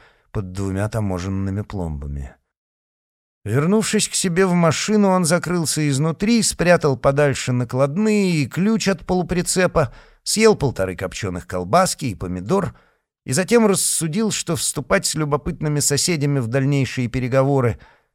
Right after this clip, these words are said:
и даже рассиживать за рулём у них перед носом не только не обязательно, но и неразумно. И чтобы не внушить им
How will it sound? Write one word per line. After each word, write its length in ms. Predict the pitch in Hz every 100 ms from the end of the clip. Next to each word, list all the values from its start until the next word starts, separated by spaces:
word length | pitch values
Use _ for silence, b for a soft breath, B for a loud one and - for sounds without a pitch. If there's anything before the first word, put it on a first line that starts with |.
| _
и 80 | 165
даже 260 | 175 147 143
рассиживать 680 | 120 - - 113 120 107
за 180 | 92 113
рулём 360 | 123 190 226 214
у 40 |
них 220 | 208 -
перед 220 | 202 190
носом 480 | 185 190 175 185 131 b b _ _
не 120 | 127 151
только 280 | 220 214
не 140 | 214 214
обязательно, 800 | 175 202 147 98 85 76 73 80
но 220 | 113 208
и 240 | 196 104
неразумно. 880 | - 175 165 98 73 76 71 73 67 _ _ _ _ _ _ -
И 60 |
чтобы 280 | 143 190 175
не 120 | 170
внушить 520 | 160 160 151 - 110 101
им 220 | 90